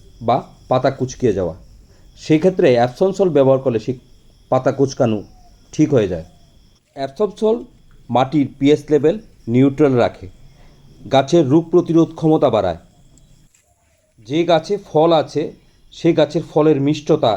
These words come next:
এবং ফলের সুগঠন হয়। আমাদের যে কোনো ফুল গাছের জন্য Epsom সল্ট ভীষণ উপকারী। মোসাম্বির গাছে মোসাম্বির আসতে এবং মোসাম্বিরের ফল মিষ্টতা বাড়াতে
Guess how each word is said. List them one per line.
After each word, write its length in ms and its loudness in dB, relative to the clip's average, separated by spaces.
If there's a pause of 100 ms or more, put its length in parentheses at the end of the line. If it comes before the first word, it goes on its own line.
(140)
এবং 180 0 (120)
ফলের 340 2
সুগঠন 440 0 (260)
হয়। 240 -2 (1000)
আমাদের 340 2
যে 160 2
কোনো 140 2
ফুল 280 0 (100)
গাছের 260 0
জন্য 200 0 (100)
Epsom 280 -4
সল্ট 160 -6 (180)
ভীষণ 260 -2
উপকারী। 380 -2 (1040)
মোসাম্বির 440 0
গাছে 300 0 (280)
মোসাম্বির 500 0 (1040)
আসতে 340 -2 (260)
এবং 120 0 (120)
মোসাম্বিরের 540 0 (120)
ফল 220 2 (140)
মিষ্টতা 420 0
বাড়াতে 340 0